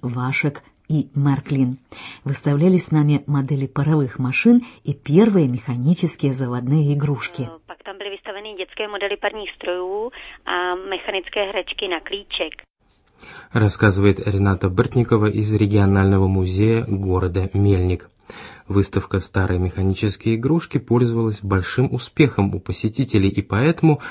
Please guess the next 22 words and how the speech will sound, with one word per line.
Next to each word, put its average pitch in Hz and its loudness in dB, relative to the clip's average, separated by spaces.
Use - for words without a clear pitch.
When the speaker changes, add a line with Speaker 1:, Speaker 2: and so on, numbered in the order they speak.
Speaker 3:
по 98 -2
прошествии 90 0
года 117 4
её 98 2
решили 101 0
обновить, 107 4
сделав 175 4
акцент 147 0
на 104 2
заводные, 98 2
электрические 101 -2
и 110 -6
паровые 104 2
игрушки, 120 2
выпускавшиеся 123 0
в 123 -4
Чехословакии 127 2
с 92 -6
самого 135 2
начала 107 2
двадцатого 101 0
века 160 2